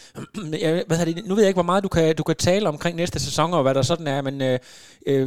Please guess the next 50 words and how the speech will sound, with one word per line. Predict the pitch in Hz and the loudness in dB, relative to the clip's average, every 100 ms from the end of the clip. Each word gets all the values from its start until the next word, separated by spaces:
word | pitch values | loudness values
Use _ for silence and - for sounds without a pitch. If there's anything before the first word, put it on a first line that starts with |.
| - | -2
de | 196 | 0
der | 175 | 2
folk, | - 202 160 | 2 0 0
du | 156 | 0
ligger | 170 175 | 2 0
og | - | 0
træner | 190 175 | -4 -4
med | 151 | -6
til | 143 | 0
daglig | 151 170 180 131 123 - | 2 2 2 -2 -8 -2
på, | 135 131 127 | 0 2 2
øh, | 131 | 0
nede | 151 | -2
i | 170 | 0
Odense, | 185 156 - 117 117 - | 0 0 -4 -6 -6 -2
øh, | 123 120 120 117 113 - _ _ _ - | 0 2 0 -2 -4 -14 _ _ _ 0
Daniel | 208 165 127 | 0 2 -2
har | 131 | 2
jo | 127 123 | 4 2
præsenteret | - 131 135 - 180 131 123 | 0 -6 -4 -2 2 2 0
en, | 120 | -6
øh, | 120 156 196 | -10 -10 -12
en | 135 | -10
ny | 170 | -6
aftale, | 135 151 160 147 | -2 0 0 -4
han | 156 | -6
har | |
fået | - 139 | -6 -6
strikket | - 131 131 | -4 -6 -4
sammen, | 156 139 | -4 -4
og | 123 | -4
jeg | 127 | -2
kan | 135 | -2
også | 160 - | -2 -2
se, | 170 139 | -4 -4
at, | 123 - | -6 -4
øh, | 123 120 113 113 - - - | -2 0 0 -4 -10 -18 -8
Mathias | 131 - 202 135 | -4 -2 0 0
har | 131 | -4
fået | - 156 160 | 0 2 2
en, | 127 117 - | -2 -10 -8
en | 120 | -4
aftale | 151 151 139 | -4 -4 -8
med | 131 | -8
et | - | -8
italiensk | 123 180 160 - | -6 -4 -4 0
hold. | 143 - - - - - | 2 2 -2 -20 -20 -4
Har | 156 | -2
du, | 151 190 226 226 | 0 0 2 4
øh, | 160 131 135 131 | 6 4 2 -2